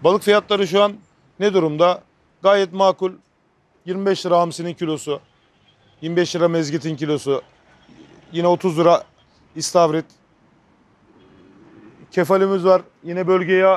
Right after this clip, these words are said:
ait deniz levreğimiz falan var. Yani fiyat olarak çok da öyle yüksek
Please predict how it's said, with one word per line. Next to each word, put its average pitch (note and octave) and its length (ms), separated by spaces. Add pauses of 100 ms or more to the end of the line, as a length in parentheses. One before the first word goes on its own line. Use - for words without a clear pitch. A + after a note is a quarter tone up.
(200)
ait F3+ 340 (280)
deniz F3 260
levreğimiz F#3 480
falan F3+ 320
var. F3+ 140 (520)
Yani D#3+ 120
fiyat G3 260
olarak G3 300 (400)
çok F#3+ 240
da G3 60
öyle F#3+ 140
yüksek F#3+ 360